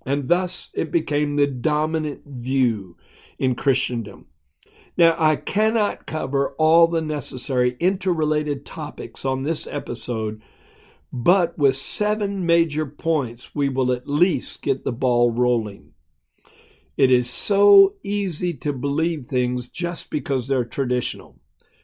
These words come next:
And before I go into the seven points, I need to emphasize this. Let me say it again. It is so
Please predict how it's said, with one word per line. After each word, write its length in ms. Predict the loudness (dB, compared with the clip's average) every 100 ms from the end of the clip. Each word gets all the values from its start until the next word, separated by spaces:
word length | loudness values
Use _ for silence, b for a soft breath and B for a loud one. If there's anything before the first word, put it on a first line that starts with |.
| -10
And 140 | -4
before 400 | -2 0 4 4
I 80 | 4
go 260 | 2 2 2
into 160 | 0
the 160 | 0 -2
seven 380 | 0 -2 0 -4
points, 380 | -4 -4 -4 -4
I 100 | -2
need 220 | -2 -2
to 100 | -2
emphasize 720 | -2 -6 -8 -6 -6 -6 -6
this. 340 | -6 -6 -12 _ b b b b
Let 140 | -2 2
me 120 | 2
say 260 | 4 4 6
it 80 |
again. 380 | 4 2 0 0
It 180 | 2 4
is 200 | 4 2
so 680 | -2 -4 2 6 6 4